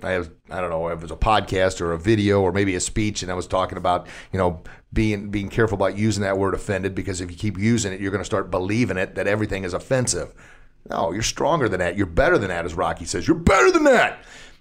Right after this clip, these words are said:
And her thing was, uh, <laughs> yeah, she goes, "Well, here's the two," this is Grandma again, and Grandma lived through the Great Depression, the Korean War. Uh, she was born at the tail end of, um, uh, when was she born? <laughs> Oh, the Great Depression,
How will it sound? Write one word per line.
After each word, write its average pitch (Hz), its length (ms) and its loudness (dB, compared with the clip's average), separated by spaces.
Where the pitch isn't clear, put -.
And 104 120 0
her 147 140 4
thing 110 280 0
was, 101 280 0
uh, 101 200 0
<laughs> - 20 6
yeah, - 140 2
she - 80 -6
goes, 104 180 -2
"Well, 127 380 0
here's 160 220 0
the 117 100 -2
two," 123 320 -2
this 104 180 -2
is 95 80 -2
Grandma 107 320 2
again, 82 380 -6
and 90 140 -10
Grandma 120 300 2
lived 117 280 4
through 113 160 0
the 98 40 0
Great 113 220 2
Depression, 123 680 2
the 87 320 2
Korean 117 480 0
War. 117 500 2
Uh, 87 540 0
she 101 140 -8
was 92 60 -6
born 120 200 4
at 98 60 -2
the - 60 -10
tail 110 300 2
end 104 120 2
of, 85 260 -2
um, 80 400 -2
uh, - 340 -10
when 131 120 -4
was 120 60 -4
she 85 100 -10
born? 82 320 -8
<laughs> - 180 0
Oh, 131 40 2
the 131 80 4
Great 156 160 2
Depression, 120 560 2